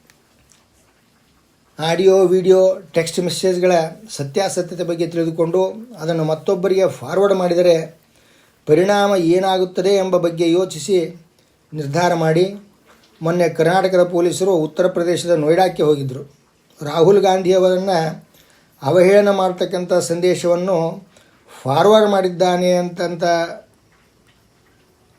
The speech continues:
ವ್ಯಕ್ತಿಯನ್ನ ಬಂಧಿಸಲಿಕ್ಕೆ ಅವರು ಹೋಗಿದ್ದರು. ಆದ್ದರಿಂದ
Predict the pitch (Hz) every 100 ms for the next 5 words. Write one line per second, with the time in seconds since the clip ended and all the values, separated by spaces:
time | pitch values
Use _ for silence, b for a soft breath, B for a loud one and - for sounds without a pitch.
0 | _ _ 190 170 160 185 170 208 170 160
1 | - _ _ _ _ _ _ - - 143
2 | 156 190 170 170 170 190 156 175 139 135
3 | 131 - - _ _ _ _ _ _ _
4 | _ _ _ - 151 160 160 170